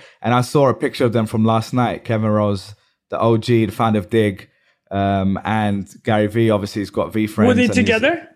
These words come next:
Speaker 1: They were together, and they're, like, kinda boys still, and they're both really into N F Ts, obviously.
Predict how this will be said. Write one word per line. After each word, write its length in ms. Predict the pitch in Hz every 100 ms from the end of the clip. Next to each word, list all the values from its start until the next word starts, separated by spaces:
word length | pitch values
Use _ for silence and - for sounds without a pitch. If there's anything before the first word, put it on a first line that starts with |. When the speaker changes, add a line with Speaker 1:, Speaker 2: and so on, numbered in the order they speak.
| _ _ _
Speaker 1:
They 100 | 139
were 80 | 156
together, 400 | 160 156 180 143
and 140 | 131
they're, 80 | 151
like, 180 | 156 110
kinda 240 | 143 131
boys 320 | 107 123 123 117
still, 300 | - 107 113
and 80 |
they're 80 | 117
both 280 | 113 123 113
really 200 | 120 117
into 220 | 117 117
N 120 | 107
F 100 | 107
Ts, 260 | - 113 104
obviously. 420 | 101 95 - 101